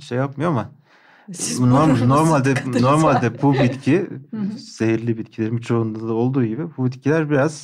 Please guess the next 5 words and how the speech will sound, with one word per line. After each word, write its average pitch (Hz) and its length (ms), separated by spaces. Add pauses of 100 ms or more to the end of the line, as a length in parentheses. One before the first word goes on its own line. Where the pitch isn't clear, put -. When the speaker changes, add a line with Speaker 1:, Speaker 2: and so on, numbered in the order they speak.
(100)
Speaker 1:
şey, - 340 (520)
halüsinojenik 117 1300
bitkiler. 226 420 (140)
Speaker 2:
Hmm. 190 840
Speaker 1:
Ee, 104 440